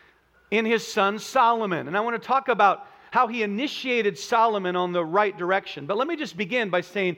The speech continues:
David wasn't the perfect dad. In fact, David made a lot of mistakes. Let me ask you a question. Any dads look back and think, "Man, I could have done some things better"?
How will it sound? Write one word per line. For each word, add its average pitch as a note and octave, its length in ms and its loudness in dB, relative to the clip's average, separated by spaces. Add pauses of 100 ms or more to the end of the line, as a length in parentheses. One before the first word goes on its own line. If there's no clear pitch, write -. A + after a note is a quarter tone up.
(380)
David B3+ 360 2
wasn't G#3 380 0
the G3 40 0
perfect F3+ 520 -4
dad. C#3 340 -4 (1040)
In D#3+ 60 -14
fact, A#3 260 0
David C4 320 2
made A#3 160 6
a F#3 60 4
lot F#3+ 240 6
of F#3+ 40 -6
mistakes. F#3 380 -2
Let A#3 60 -6
me E4+ 60 0
ask C4+ 140 -2
you G3+ 60 -12
a - 20 -10
question. G3+ 260 -2
Any C#4 160 -4
dads A3 540 2
look A3 240 -2
back G3+ 300 2
and E3+ 160 -6
think, F#3 320 -2 (300)
"Man, F#3+ 160 0
I G3 80 0
could F#3+ 160 -2
have D3+ 80 -6
done F3+ 160 0
some E3+ 180 -10
things C#3+ 260 -6
better"? G#2 380 -4